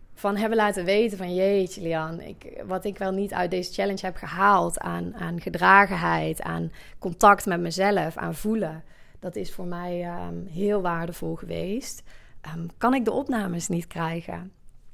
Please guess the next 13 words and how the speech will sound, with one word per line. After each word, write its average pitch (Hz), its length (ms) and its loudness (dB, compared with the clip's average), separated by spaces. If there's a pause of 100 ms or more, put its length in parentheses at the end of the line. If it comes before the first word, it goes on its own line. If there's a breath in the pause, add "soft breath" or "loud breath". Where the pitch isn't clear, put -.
(800 soft breath)
En 196 160 0
daarom 214 260 6
hebben 208 180 -2
wij 185 160 0
besloten 175 720 -4
om, 175 440 -6
eh, 165 360 -10 (100)
ja, 226 220 -2
de 170 100 -6
op-, - 340 -10
de 196 200 -4
opnames 180 720 -4 (100)
in 185 220 -8